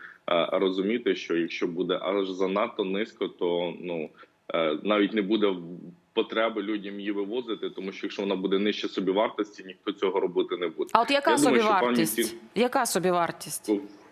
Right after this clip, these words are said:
Speaker 1: в кожного вона по-різному. Тут потрібно говорити безпосередньо. Є ж великі виробники, ті, що займаються вирощуванням, наприклад, на відкритому ґрунті.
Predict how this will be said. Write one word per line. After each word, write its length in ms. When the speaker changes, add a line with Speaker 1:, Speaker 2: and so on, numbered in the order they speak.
Speaker 1:
в 200
кожного 560
вона 300
по-різному. 720
Тут 140
потрібно 420
говорити 400
безпосередньо. 720
Є 200
ж 200
великі 480
виробники, 600
ті, 160
що 180
займаються 540
вирощуванням, 640
наприклад, 480
на 100
відкритому 600
ґрунті. 380